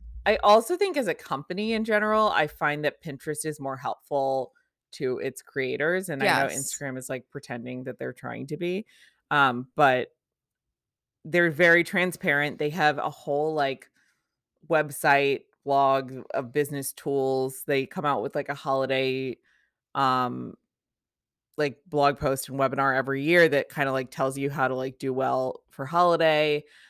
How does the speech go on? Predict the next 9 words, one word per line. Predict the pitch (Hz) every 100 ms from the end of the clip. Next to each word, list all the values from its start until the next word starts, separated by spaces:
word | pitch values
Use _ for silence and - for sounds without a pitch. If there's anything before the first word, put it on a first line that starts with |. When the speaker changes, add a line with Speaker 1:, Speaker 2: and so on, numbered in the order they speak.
| _ _
Speaker 1:
Um, | 139 147 131 123 120 76 -
they're | 151
constantly | - - 180 180 - 170 151 160
hosting | 175 151 151
webinars. | 143 139 139 139 131
They're | 135
constantly, | - 147 156 156 104 147
like, | 139 -
trying | - 139 147